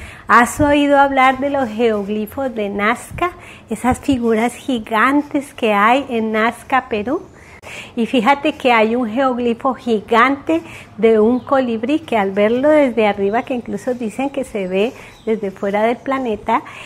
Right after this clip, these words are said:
imagínate que tiene una dimensión tan grande que es casi noventa y seis metros de largo por sesenta metros de ancho aproximadamente.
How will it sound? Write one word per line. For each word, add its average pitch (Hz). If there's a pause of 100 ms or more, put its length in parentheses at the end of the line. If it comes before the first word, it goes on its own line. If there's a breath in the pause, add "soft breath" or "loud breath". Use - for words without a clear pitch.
(320 loud breath)
imagínate 254
que 269
tiene 226
una 269
dimensión 285
tan 311
grande 294
que 285
es 226
casi 233
noventa 226
y 214
seis 254
metros 294
de 233
largo 247 (180)
por 285
sesenta 269
metros 254
de 214
ancho 196
aproximadamente. 185